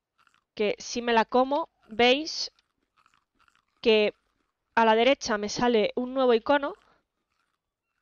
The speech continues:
Que va subiendo cada vez más. No me quedan vallas narcóticas. Bueno. Y llegado un punto,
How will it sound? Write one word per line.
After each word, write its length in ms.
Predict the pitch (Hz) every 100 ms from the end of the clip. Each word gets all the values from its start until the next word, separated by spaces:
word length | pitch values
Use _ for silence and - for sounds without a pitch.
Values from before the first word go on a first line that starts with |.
| _ _ _ _ -
Que 100 | 226
va 140 | 220
subiendo 500 | 214 - 233 233 254
cada 200 | 247 208
vez 200 | 185 190
más. 380 | 180 - - - _ _ _ _ _ _ _ _ _ _ _ _ _ _ _ _ _ _ _ _ _ _
No 100 | 202
me 80 | 190
quedan 220 | 190 180
vallas 240 | 180 180 175
narcóticas. 520 | 170 - - - -
Bueno. 180 | 170 _ - _ _ _ _ _ _ _ _ _ _ _ _ _ _ _ _ _ _
Y 220 | 285 254
llegado 320 | 220 247 285 320
un 100 | 302
punto, 540 | 349 349 320 359 440